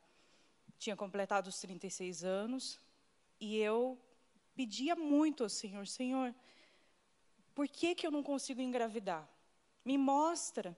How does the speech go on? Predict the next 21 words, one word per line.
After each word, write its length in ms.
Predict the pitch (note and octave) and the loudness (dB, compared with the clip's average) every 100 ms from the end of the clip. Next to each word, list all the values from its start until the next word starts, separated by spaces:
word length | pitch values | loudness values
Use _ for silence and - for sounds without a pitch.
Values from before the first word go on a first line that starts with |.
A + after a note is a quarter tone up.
| _ | _
o 120 | B3 | -10
que 140 | - C#4+ | -4 -4
que 140 | D4 | -2
tem 180 | D4 C#4+ | 0 0
acontecido, 680 | - D4 C#4+ C#4 - D4 | 2 -2 -2 -4 -2 -2
Espírito 440 | C4+ - B3+ G#3 - | -4 -8 -8 -8 -8
Santo." 340 | - G3+ F#3 | -6 -6 -8
Então, 160 | - A#3 | -6 -2
na 140 | C#4 | -2
tua 180 | C4+ C#4+ | 0 0
dependência, 800 | C#4 C#4 C#4+ C4+ C4+ C#4+ C#4+ A3 | 0 0 0 4 4 4 0 -4
nós 240 | G#3 G#3+ G#3+ | 0 0 0
já 140 | A#3 | -4
tínhamos 460 | - B3 A3+ G#3 G3+ | -4 -6 -4 -2 -2
orado, 520 | G3 G3+ A3 A#3 A#3 - - - - - _ - | 0 2 2 2 -4 -12 -20 -20 -20 -20 _ -8
e 600 | A3+ A3+ A3+ A3 G#3+ G3+ - _ _ _ | -2 0 0 -2 -4 -8 -16 _ _ _
muitas 340 | A3+ D4 F#4+ | 0 2 0
pessoas 520 | - D#4+ - C#4+ D4 B3 | 0 -2 2 6 6 6
oravam 440 | A#3 A#3+ A#3+ B3 | 6 6 4 -2
por 180 | A#3+ A3+ | -2 -4
mim, 460 | G3+ A3+ B3+ C4+ | -2 -2 -2 -2